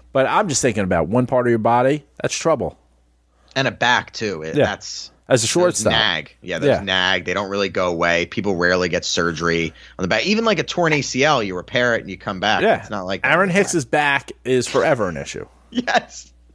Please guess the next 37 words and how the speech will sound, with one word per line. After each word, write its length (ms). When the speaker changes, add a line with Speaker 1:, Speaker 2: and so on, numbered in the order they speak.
Speaker 2:
From 180
being, 320
from 160
sitting 300
on 100
a 60
bus 320
ride 260
for, 220
for 140
thirty 320
minutes. 400
I 160
did 160
wanna 180
ask 260
you 40
about 240
one 240
player 360
who's 200
not 360
in 100
the 40
majors 460
yet. 240
And 160
this 140
is 100
a 80
guy 240
who 140
I 140
just 200
think 140
is 100
being 420